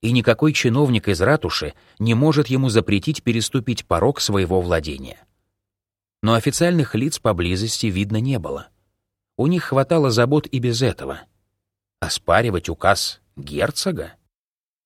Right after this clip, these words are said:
Про чиновников можно было сказать много нелицеприятного,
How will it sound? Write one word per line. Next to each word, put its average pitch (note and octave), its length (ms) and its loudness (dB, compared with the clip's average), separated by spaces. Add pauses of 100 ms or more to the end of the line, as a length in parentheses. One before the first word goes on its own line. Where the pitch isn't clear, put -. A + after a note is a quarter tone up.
(140)
Про B2+ 120 2
чиновников F3 580 0
можно C#3+ 360 2
было C#3 180 0
сказать B2 460 0
много B2+ 400 2
нелицеприятного, G2+ 1040 -2